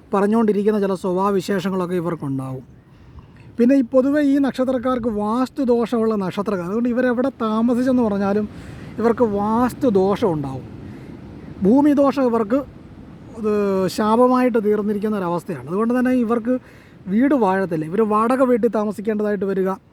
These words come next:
ഫ്ലാറ്റ് താമസിക്കേണ്ടതായിട്ട് വരിക, അല്ലെങ്കിൽ നാട് വിട്ട് അല്ലെങ്കിൽ വീട് വിട്ട് പോയെങ്കിൽ മാത്രമേ ഇവർക്കൊരു സ്വസ്ഥതയോ സമാധാനമോ ഇവർക്കുണ്ടാകും. വീട്ടിൽ നിന്നാൽ ഇവർക്ക് എപ്പോഴും വീടൊരു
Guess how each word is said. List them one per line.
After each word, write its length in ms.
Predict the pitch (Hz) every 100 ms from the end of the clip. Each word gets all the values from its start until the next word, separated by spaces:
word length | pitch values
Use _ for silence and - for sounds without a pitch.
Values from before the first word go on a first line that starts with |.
| - - - - -
ഫ്ലാറ്റ് 400 | 202 208 240 277 233
താമസിക്കേണ്ടതായിട്ട് 680 | 220 196 202 202 202 196 185
വരിക, 160 | 185 185 185 - - - -
അല്ലെങ്കിൽ 280 | 196 226 254 240
നാട് 280 | 233 254 277 277
വിട്ട് 300 | 254 214 - 285 -
അല്ലെങ്കിൽ 240 | 233 247 226
വീട് 240 | 247 294 302
വിട്ട് 240 | 269 - 285 240
പോയെങ്കിൽ 360 | 240 254 262 240 220
മാത്രമേ 380 | 220 226 233 214
ഇവർക്കൊരു 360 | 208 202 214 214 - - - - - -
സ്വസ്ഥതയോ 480 | 190 - 240 247 233 208
സമാധാനമോ 520 | 190 208 190 214 214 185
ഇവർക്കുണ്ടാകും. 580 | 185 175 165 160 151 170
വീട്ടിൽ 240 | 220 262 269
നിന്നാൽ 200 | 254 247 233
ഇവർക്ക് 240 | 226 214 208
എപ്പോഴും 280 | 226 226 190
വീടൊരു 320 | 202 233 208